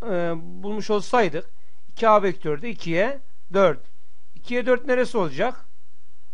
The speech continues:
Şurası olacaktı bakın ikiye dört. E, burada yön değiş-, yön değişmiyor ama, e, vektörün boyunda bir değişiklik var buradaki sayı kadar.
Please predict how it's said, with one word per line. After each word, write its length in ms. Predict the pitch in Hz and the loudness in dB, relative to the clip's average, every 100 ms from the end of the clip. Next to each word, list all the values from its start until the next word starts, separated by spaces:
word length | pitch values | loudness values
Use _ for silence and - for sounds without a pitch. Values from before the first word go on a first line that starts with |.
| - - - - - - - - - - | -2 -2 -2 -2 -2 -2 -2 -2 -2 -2
Şurası 440 | - - 220 170 175 | -2 -2 0 0 0
olacaktı 380 | 135 139 - 147 | -2 -2 -2 -2
bakın 240 | 117 143 | -2 -2
ikiye 360 | 165 - 147 143 | -2 -2 -2 -2
dört. 360 | 214 - - - - - - - | -2 -2 -4 -4 -4 -4 -4 -4
E, 160 | 185 208 | -4 -2
burada 340 | 208 175 180 | 0 2 0
yön 280 | 175 190 160 | 0 0 0
değiş-, 320 | 180 190 - 160 107 214 | 0 -2 -2 -4 -4 -2
yön 300 | - 196 180 | -2 -2 -2
değişmiyor 600 | 196 190 - 143 190 214 | -2 -2 -2 -2 -2 -2
ama, 240 | 180 220 - - - - - - | -4 -2 -2 -4 -4 -4 -4 -4
e, 260 | 156 156 160 190 190 202 | -4 -4 -4 -4 -4 0
vektörün 440 | 208 - 170 165 | 0 0 0 0
boyunda 360 | 170 160 165 214 | 0 0 0 -2
bir 100 | 196 | 0
değişiklik 480 | 196 165 - 240 233 | 0 0 -2 -2 2
var 320 | 170 - - - - | 2 2 -2 -2 -4
buradaki 300 | 160 160 175 | -4 -4 -4
sayı 220 | 185 170 | -4 -2
kadar. 360 | 139 127 123 | -2 -4 -4